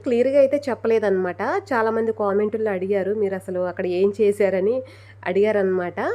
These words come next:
ఈసారి చేసినప్పుడు క్లియర్గా నాకు తెలిసినంత వరకు చెప్తానని అయితే కామెంట్లో కొంతమందికి రిప్లై ఇచ్చాను. ఇంకైతే అక్కడ నేనేం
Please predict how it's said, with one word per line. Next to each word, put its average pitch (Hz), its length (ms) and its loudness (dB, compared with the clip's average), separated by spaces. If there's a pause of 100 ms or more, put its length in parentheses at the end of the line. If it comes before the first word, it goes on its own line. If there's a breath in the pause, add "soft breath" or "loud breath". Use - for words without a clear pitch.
(560)
ఈసారి 233 400 0
చేసినప్పుడు 220 840 4
క్లియర్గా 214 420 2
నాకు 196 260 2
తెలిసినంత 202 420 0
వరకు 196 220 0
చెప్తానని 220 580 -2
అయితే 202 560 0 (460 soft breath)
కామెంట్లో 226 480 2
కొంతమందికి 196 640 0
రిప్లై 214 320 -2
ఇచ్చాను. 202 520 -2 (1120 soft breath)
ఇంకైతే 240 260 0
అక్కడ 269 200 0
నేనేం 226 380 4